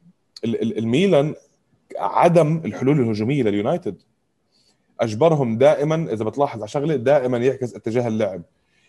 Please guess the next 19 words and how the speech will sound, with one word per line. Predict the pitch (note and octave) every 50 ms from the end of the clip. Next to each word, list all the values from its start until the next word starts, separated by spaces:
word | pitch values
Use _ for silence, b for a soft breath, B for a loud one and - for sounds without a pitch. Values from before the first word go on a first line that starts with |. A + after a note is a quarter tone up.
| _ _ -
دائما | A2 C#3 D3 B2 C3+ C3 B2 A2+ A2 - -
إذا، | A#2+ A2 A#2 A2+ - -
إذا | A#2+ A2 G#2+
عم | G2+ B2+
بيبقى | C#3+ - - A#2
لاعب | A#2+ C3 B2 G2+ G2+ G2+
من | G#2+ B2 B2+ B2
يونايتد | A#2+ A#2+ B2 B2 A#2 - G#2 -
قدام، | - G2+ G2 G2+ A#2+ B2+ C#3+ D3+
يبقى | C#3 A#2+ - B2
معه | C3+ B2 A#2
مدافعين. | B2 A#2 A#2 G#2+ - G2+ G#2+ G#2 -
إذا | F2 F#2+ G2
عم | G2
بيبقى | B2 B2+ B2 A#2
لاعبين، | A#2 A2 G#2+ A2 C3 C3+
يبقى | C3 A#2 A2+ A2
معه | A#2 B2+
ثلاثة. | G#2+ A#2 A#2+ C3 B2 - F2+ E2+